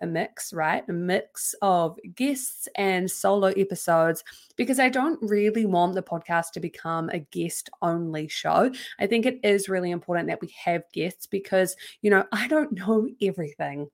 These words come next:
I'm not an expert in everything. I am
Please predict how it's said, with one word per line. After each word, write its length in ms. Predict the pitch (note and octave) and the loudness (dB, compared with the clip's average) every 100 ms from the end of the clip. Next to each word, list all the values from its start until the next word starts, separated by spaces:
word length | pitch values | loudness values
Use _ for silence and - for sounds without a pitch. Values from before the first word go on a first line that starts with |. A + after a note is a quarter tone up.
| _ _ _ _ _ - | _ _ _ _ _ -4
I'm 180 | G#3 B3 | 6 8
not 200 | B3 A#3+ | 8 8
an 100 | A3 | 6
expert 460 | A3+ - G#3+ G#3+ G#3+ - - - | 4 2 6 6 6 -6 -14 -2
in 160 | C#4 | 0
everything. 560 | A#3+ F3+ E3 D#3+ D#3 D#3+ - - | 0 -2 -2 -2 -2 -4 -12 -4
I 260 | A3+ C4 C#4+ - | 4 4 2 0
am 360 | F#3+ F3+ F3+ | 2 2 0